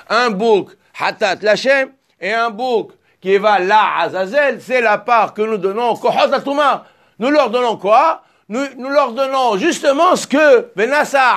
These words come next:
Ala Vasair et Avonot Ben Israël. Le Kohen, il va faire le vidouille de, sur, de Am Israël sur ce bouc et il va poser sur lui toute les, la Touma des Averot.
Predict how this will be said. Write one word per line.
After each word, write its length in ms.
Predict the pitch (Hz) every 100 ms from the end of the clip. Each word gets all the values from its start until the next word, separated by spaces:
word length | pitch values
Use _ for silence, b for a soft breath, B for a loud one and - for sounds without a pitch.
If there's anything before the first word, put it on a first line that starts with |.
| 202 254
Ala 380 | 254 240 214 185
Vasair 500 | 202 190 202 254 240
et 100 | 226 185
Avonot 380 | 208 208 226
Ben 220 | 208 202 196
Israël. 380 | 180 139 147 B B B
Le 160 | 160 214
Kohen, 480 | 247 262 247 175 - b b
il 180 | 180 202
va 160 | 226 214
faire 360 | 214 240 208
le 100 | 196
vidouille 720 | 190 180 247 220 277 247 143 104 _ _ _ _ _ _ _ B B B B -
de, 240 | 139 208
sur, 480 | 202 254 247 185 -
de 180 | 139 127
Am 240 | 196 226
Israël 360 | 233 202 240 185
sur 320 | - 247 214
ce 340 | 139 151 160 131
bouc 400 | 131 349 370 - _ b b b
et 120 | 185 190
il 60 |
va 160 | 190 202
poser 720 | - 302 349 349 226 262 202
sur 360 | 185 - 277 285
lui 260 | 359 330
toute 240 | - 403 359
les, 240 | 330 302
la 140 | 277 262
Touma 380 | 277 269 285
des 100 | 233
Averot. 500 | 240 208 190 156 123